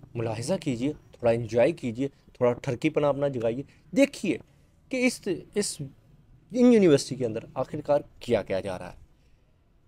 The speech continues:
ये जितने भी इन्होंने डेज रखे हैं, इनके अंदर कोई साइंस डे नहीं है, कोई जो एंटरप्रेन्योरशिप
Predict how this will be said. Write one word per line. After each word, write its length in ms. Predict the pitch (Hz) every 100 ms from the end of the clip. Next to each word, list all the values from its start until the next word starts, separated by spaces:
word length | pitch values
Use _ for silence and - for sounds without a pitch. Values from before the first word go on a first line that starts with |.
| _ _
ये 100 | 196 - _ - - 151
जितने 300 | 170 226 226
भी 100 | 185
इन्होंने 240 | 170 165
डेज 320 | 131 139 117
रखे 240 | 113 - 110
हैं, 180 | 123
इनके 240 | - 175 185
अंदर 140 | 175
कोई 200 | 147 127
साइंस 500 | 123 - 120 113 110
डे 160 | 117 113
नहीं 140 | 117
है, 100 | 113 - _ _ _ _ _ _ - - _ _ _ _
कोई 440 | 139 143 160 143 - _ _
जो 240 | 139 135 123 - _ -
एंटरप्रेन्योरशिप 1080 | 135 - 127 120 120 113 113 117 - 117